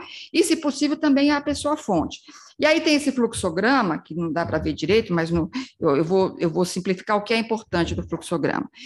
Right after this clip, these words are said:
Então, a testagem da sífilis tem que ser preferencialmente com teste rápido. Todo mundo sabe que o teste rápido é treponêmico, e aí uma pessoa que teve sífilis alguma vez na vida sempre vai dar positivo.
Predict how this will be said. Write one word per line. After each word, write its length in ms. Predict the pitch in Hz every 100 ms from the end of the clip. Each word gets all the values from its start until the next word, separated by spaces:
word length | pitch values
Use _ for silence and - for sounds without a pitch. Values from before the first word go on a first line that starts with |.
| - -
Então, 260 | 277 262 - - - -
a 80 | 202
testagem 460 | 254 240 277 262
da 100 | 254
sífilis 400 | 240 247 214 185
tem 140 | - 202
que 60 |
ser 120 | - 214
preferencialmente 720 | 269 277 240 226 208 202 -
com 100 | 180
teste 360 | 180 170 -
rápido. 560 | 226 180 185 240 202 262 - - - - - _
Todo 200 | 269 254
mundo 220 | 254 233
sabe 300 | 220 214 180
que 80 | 180
o 20 |
teste 320 | 214 202 - 190
rápido 280 | 180 170
é 40 | 180
treponêmico, 960 | 190 180 180 175 170 185 247 - 294 - - -
e 100 | 208
aí 420 | 190 185 156 -
uma 160 | 180 185
pessoa 240 | 185 208
que 80 | 208
teve 200 | 196 196
sífilis 540 | - - 175 160 160
alguma 340 | 156 175 220 208
vez 200 | 190 185
na 140 | 196
vida 280 | 175 180 160
sempre 420 | - - 269 247
vai 200 | 185 170
dar 140 | 160 165
positivo. 760 | 170 214 226 233 220 220 269